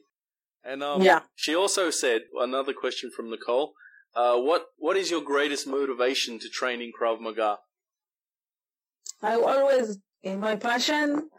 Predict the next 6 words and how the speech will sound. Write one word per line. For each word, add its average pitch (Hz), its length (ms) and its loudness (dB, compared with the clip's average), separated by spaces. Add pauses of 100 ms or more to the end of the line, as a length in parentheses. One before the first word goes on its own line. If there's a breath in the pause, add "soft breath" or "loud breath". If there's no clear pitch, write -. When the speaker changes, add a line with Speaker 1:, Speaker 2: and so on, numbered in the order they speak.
(120)
Speaker 2:
when 185 200 -4
I 202 80 -2
was 202 300 0
young, 254 560 -2
I 180 180 0
always 226 680 0